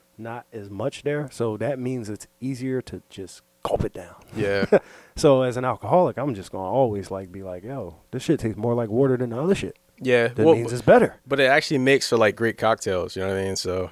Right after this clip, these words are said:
Speaker 2: you know, I've kinda,
Speaker 1: Uh, yeah,
Speaker 2: yeah,
Speaker 1: definitely.
Speaker 2: like, at home, like, you know, I've kinda, like, you know, whipped up a couple things with this here.
Speaker 1: Yeah,
Speaker 2: And, and
Speaker 1: 'cause
Speaker 2: then
Speaker 1: it's not overpowering and shit.
Speaker 2: Yeah, so it's, it's, it's pretty cool, man. So,
Speaker 1: All right,
Speaker 2: dang.
Speaker 1: um,
Speaker 2: Well, hey, guys.
Speaker 1: so if
Speaker 2: If
Speaker 1: you
Speaker 2: you,
Speaker 1: guys
Speaker 2: if you want,
Speaker 1: needed
Speaker 2: if
Speaker 1: to
Speaker 2: you want your
Speaker 1: know.
Speaker 2: name on here.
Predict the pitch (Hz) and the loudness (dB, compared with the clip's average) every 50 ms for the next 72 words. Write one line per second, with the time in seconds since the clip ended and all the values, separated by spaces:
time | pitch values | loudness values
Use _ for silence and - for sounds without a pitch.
0 | - - 110 98 92 92 95 101 - 156 151 143 135 131 123 120 127 113 92 85 | -8 -8 -6 -4 -4 -2 -4 0 4 4 4 4 4 2 -2 -4 -6 -6 -6 -6
1 | - 113 110 117 113 107 113 107 113 117 120 117 127 135 135 131 127 120 107 113 | -4 -2 0 2 2 2 2 2 2 2 2 4 4 4 4 4 4 2 2 2
2 | 110 110 104 104 104 - 120 110 104 101 98 92 - 76 101 98 95 95 95 101 | 0 0 0 -2 -2 -2 -2 0 2 2 0 0 -2 -4 -4 -4 -4 -2 -2 -2
3 | - - 104 101 98 - _ - - - 117 - 107 - 101 101 98 92 95 92 | -2 2 4 4 4 2 _ -12 -4 -4 -4 -4 -2 -4 -2 -4 -4 -4 -6 -6
4 | - 98 95 - - 87 92 95 95 95 95 _ _ - - - - 165 170 156 | -4 -4 -4 -2 -2 -2 0 0 0 -2 -4 _ _ -20 -16 -4 0 2 4 4
5 | 131 113 113 120 127 120 123 123 - 170 160 160 143 151 139 131 123 - 113 117 | 2 2 2 2 4 4 2 0 0 0 2 2 2 2 2 0 -2 0 0 0
6 | 139 147 135 117 107 101 101 95 95 95 - 104 101 101 - - - - 107 101 | 0 0 0 0 -2 -10 -12 -14 -14 -16 -16 -14 -16 -16 -16 -14 -6 -4 -2 0
7 | 101 98 98 - 98 101 107 117 139 - - - - - - - - - - 170 | 0 0 -2 -2 -2 -2 -2 -2 -4 -6 -6 -8 -10 -10 -8 -8 -8 -4 -2 -4
8 | 160 - 160 156 147 117 98 95 101 107 - _ _ _ _ - - 104 92 92 | -2 0 0 0 2 0 0 -4 -6 -8 -10 _ _ _ _ -8 -4 -2 -2 -2
9 | 90 _ _ _ _ _ _ _ _ - 131 127 120 107 107 110 107 - - 107 | -4 _ _ _ _ _ _ _ _ -4 -2 -2 -2 -4 -6 -8 -10 -4 -2 0
10 | 110 98 87 120 117 120 110 _ _ _ _ - 120 117 127 127 117 123 135 139 | 0 0 -2 -4 -6 -8 -10 _ _ _ _ -2 2 4 4 4 2 2 2 2
11 | 139 117 117 113 117 120 110 - - - _ _ _ _ _ - 143 139 127 123 | 4 4 6 4 4 4 2 -2 -8 -16 _ _ _ _ _ -2 0 2 2 4
12 | 147 156 175 165 160 143 135 156 165 180 151 147 147 165 175 175 180 - - 165 | 4 6 6 6 6 6 8 8 8 8 8 6 4 6 8 8 8 8 6 6
13 | 156 156 165 160 151 143 135 147 156 151 127 107 101 - | 6 6 6 6 4 4 6 6 6 6 6 4 4 0